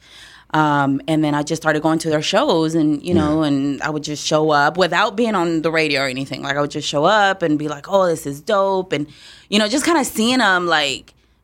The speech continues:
Speaker 1: doing what they do. And then, you know, just how their face lights up when they're performing. And I just fell in love with that. And I was like, "Man, that has to be, like, a really cool feeling."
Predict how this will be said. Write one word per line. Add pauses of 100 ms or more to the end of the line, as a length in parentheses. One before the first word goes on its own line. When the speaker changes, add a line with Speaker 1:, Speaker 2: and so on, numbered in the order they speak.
Speaker 1:
doing
what
they
do.
And
then,
you
know,
just
how
their
face
lights
up
when
they're
performing.
And
I
just
fell
in
love
with
that.
And
I
was
like,
"Man,
that
has
to
be,
like,
a
really
cool
feeling."